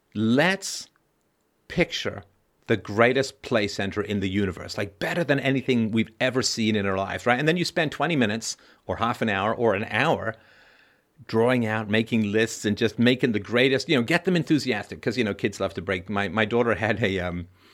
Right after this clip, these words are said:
we had designed the most incredible restaurant in the known universe where, like, parrots would bring you your food and there were, like, chocolate fountains <laughs> and, and trampolines where you could eat, and it was really wild. So get 'em all involved in that kind of stuff where,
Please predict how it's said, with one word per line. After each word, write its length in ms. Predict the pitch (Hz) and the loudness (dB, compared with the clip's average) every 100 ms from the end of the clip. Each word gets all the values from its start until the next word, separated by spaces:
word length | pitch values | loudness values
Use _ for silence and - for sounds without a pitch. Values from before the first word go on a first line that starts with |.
| - _ _ - | -20 _ _ -4
we 140 | 123 | 2
had 100 | 135 | 2
designed 380 | 139 107 113 110 | 2 0 0 0
the 60 | 104 | 0
most 240 | 104 98 | 0 0
incredible 440 | 107 - 117 117 104 | -2 0 0 2 0
restaurant 420 | 101 104 101 92 | -2 -2 -4 -4
in 120 | 101 | -4
the 60 | 95 | -2
known 380 | 98 98 98 - _ - | 0 -2 -4 -8 _ -6
universe 480 | 95 107 95 85 - | 0 0 0 -4 -4
where, 80 | |
like, 180 | 95 92 | -2 -2
parrots 380 | - 101 95 90 | -4 -2 -2 -4
would 140 | 90 | -10
bring 160 | 87 98 | -4 -4
you 80 | 92 | -2
your 160 | 92 92 | -4 -4
food 400 | - 92 90 90 | -4 -4 -2 -4
and 120 | 85 | -2
there 120 | 92 | -2
were, 80 | 87 | -2
like, 160 | 87 | -6
chocolate 380 | - 101 - 98 | -6 -8 -6 -6
fountains 600 | - 98 101 104 - - | -2 -2 -2 -10 -10 -10
<laughs> 40 | - | -6
and, 220 | 165 - | -6 -4
and 140 | 127 | -8
trampolines 720 | - 110 104 98 98 98 104 | -4 -4 -4 -4 -4 -4 -6
where 120 | 92 95 | -6 -8
you 120 | 92 | -4
could 140 | 95 | -6
eat, 240 | 92 101 196 | -4 -6 -6
and 140 | 92 | -8
it 60 | 104 | -8
was 120 | 123 | -2
really 220 | 143 101 | -2 -2
wild. 440 | - 104 113 95 - - - - - - - | -6 -4 -4 -6 -12 -20 -20 -20 -20 -20 -16
So 140 | - 160 | 0 2
get 160 | 151 | 4
'em 100 | 185 | 4
all 140 | 196 170 | 4 2
involved 340 | 156 151 143 | 2 2 2
in 120 | 127 | 2
that 440 | 123 185 151 120 - _ _ _ - | -2 -2 -8 -10 -18 _ _ _ -6
kind 180 | 123 | -2
of 80 | 113 | -2
stuff 340 | - 101 98 - | -2 -4 -4 -2
where, 360 | 110 104 101 | 0 2 0